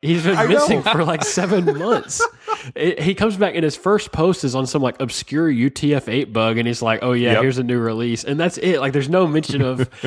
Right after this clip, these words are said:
Speaker 2: <laughs>
Speaker 1: "Oh, yeah, I've been, uh, you know, chilling in a castle in Germany for the last seven months," or whatever.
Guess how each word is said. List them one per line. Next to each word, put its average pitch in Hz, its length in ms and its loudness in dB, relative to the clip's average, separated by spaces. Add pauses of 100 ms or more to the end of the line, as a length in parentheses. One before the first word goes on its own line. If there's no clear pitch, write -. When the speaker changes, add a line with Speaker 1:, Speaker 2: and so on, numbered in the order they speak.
(120)
Speaker 2:
<laughs> - 60 -20
Speaker 1:
"Oh, 143 140 2
yeah, 131 300 2
I've 113 400 -2
been, 117 360 -4 (340)
uh, 104 340 -4
you 107 120 -2
know, 104 160 2
chilling 123 500 0
in 107 80 0
a 101 60 -2
castle 117 640 0
in 101 100 -4
Germany 110 420 2
for 113 140 0
the 104 80 -2
last 107 260 2
seven 101 280 -2
months," 98 320 -4
or 101 40 2
whatever. 95 420 0